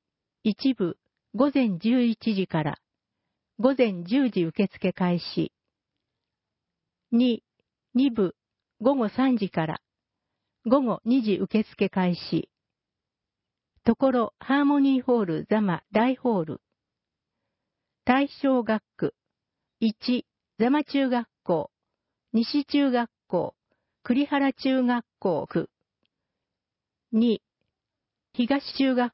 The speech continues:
校、相模中学校、南中学校区。注意事項。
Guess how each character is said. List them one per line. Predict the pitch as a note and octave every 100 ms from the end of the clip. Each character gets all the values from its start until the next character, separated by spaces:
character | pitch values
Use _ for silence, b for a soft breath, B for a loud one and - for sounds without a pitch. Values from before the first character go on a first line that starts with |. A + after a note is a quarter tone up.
| _
校、 | - E3 D3+ _ _ _ _ -
相 | A#3+ C4 D4
模 | C#4+
中 | - C4+ C4
学 | B3 A#3+ _ -
校、 | F3+ D#3+ - _ _ _ _ -
南 | A#3+ C#4 C4+ C4+
中 | - C4 B3+
学 | B3 A#3 _
校 | - F#3+ - - _
区。 | - - _ _ _ _ _ _ _ _ _ _ _ _ _
注 | - D4 D#4
意 | C#4
事 | C4
項。 | - F3+ D#3